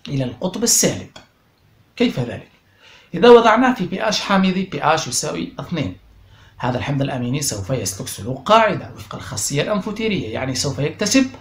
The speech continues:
بروتون، مع العلم أن الوسط الحامضي غني بالبروتونات آش، فيسلك، أو عفوا سوف يكتسب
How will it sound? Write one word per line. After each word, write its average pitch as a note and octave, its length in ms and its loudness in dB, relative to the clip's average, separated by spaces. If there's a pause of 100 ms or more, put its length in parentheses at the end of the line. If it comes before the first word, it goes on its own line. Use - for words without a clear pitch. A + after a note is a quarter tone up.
(560)
بروتون، F#3 680 8
مع F#2 160 -10
العلم C#3+ 320 -4
أن B2 100 -6
الوسط G#2+ 360 -10
الحامضي C#3+ 540 -2
غني C3+ 280 -2
بالبروتونات E3+ 800 -4
آش، - 440 -2 (880)
فيسلك، A3+ 1700 2 (1040)
أو C3+ 120 -2
عفوا F3 260 0
سوف F#3 260 -2
يكتسب A3 640 0